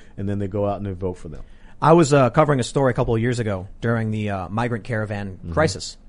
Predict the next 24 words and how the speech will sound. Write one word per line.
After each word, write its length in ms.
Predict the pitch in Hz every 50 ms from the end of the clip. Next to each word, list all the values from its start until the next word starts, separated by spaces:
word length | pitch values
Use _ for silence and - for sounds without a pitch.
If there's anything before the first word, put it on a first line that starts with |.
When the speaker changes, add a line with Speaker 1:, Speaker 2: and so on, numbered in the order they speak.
| - - - - - - - - - - - - - - -
Speaker 2:
And 460 | 147 143 139 135 135 135 127 120 - -
you 100 | 147 135
get 140 | 208 202
the 60 | 175 160
standard 440 | - - 175 170 175 175 165 135 123
line 320 | 131 131 139 143 143 135
from 100 | 123 127 120
the 40 | 117
left 280 | 127 139 135 120 - 123
about 220 | 113 110 - 98
refugees 760 | 117 139 139 - 131 131 113 110 131 139 131 120 113 107 107 117
and 100 | 107 101
things 240 | - 113 110 101 113
like 180 | 107 101 -
that. 280 | 107 104 101 98 - - - - - - - - - - -
And 240 | - 151 156 156 - - - - - - - -
I 80 | 156 160
was 140 | 160 151
talking 320 | - 160 180 214 - 247 214
to 100 | 202 151
a 40 | 123
friend 240 | - 180 214 226
of 80 | 185 127
mine, 280 | 123 101 95 - -